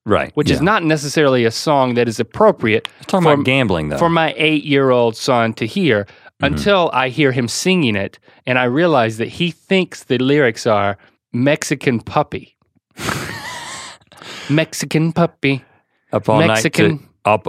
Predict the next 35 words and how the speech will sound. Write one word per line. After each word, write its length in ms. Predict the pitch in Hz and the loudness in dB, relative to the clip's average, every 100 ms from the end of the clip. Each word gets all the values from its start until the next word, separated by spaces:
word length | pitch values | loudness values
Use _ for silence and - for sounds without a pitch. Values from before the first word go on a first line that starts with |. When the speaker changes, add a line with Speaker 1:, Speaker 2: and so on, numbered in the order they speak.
| - | -4
Speaker 1:
up 160 | 113 113 | 0 2
all 120 | 110 | 4
Speaker 2:
He 80 | 190 | 2
di-, 80 | 175 | 2
he 60 | 165 | 0
didn't 160 | 196 170 | 2 2
even 180 | 151 | 2
hear 140 | 143 160 | 2 2
the 180 | 123 127 | 2 0
Up 140 | 117 | 0
All 120 | 120 | 0
Night 220 | 120 117 | 0 -2
part 280 | - 107 101 | -4 -4 -4
because 280 | 123 - 139 | -4 -2 -2
it's 160 | 135 - | -2 0
when 120 | 143 | 0
the 60 | 123 | 2
robot 300 | 147 147 131 | 2 2 0
starts 260 | 143 131 | -2 -2
singing, 260 | 151 147 139 | -2 0 0
it 100 | 120 | -2
just 120 | 120 | -6
sounds 220 | 127 113 | -4 -4
like 160 | 113 - - - | -4 -8 -14 -4
Mexican 680 | 139 165 - 143 156 160 | -4 -4 -6 -4 -2 -2
puppy. 520 | 160 156 - 135 131 - _ | 0 -2 -2 -6 -6 -8 _
Speaker 1:
Like 100 | 110 | -2
a, 40 | 101 | 2
Speaker 2:
I'm 60 | 95 | 2
like, 240 | 85 - | 2 0
Speaker 1:
like 140 | 95 | -2
a 40 | 85 | 0
chihuahua? 500 | 87 92 156 196 196 | 0 2 2 0 -2
Speaker 2:
I'm 100 | 254 | -2
a, 140 | 285 | -2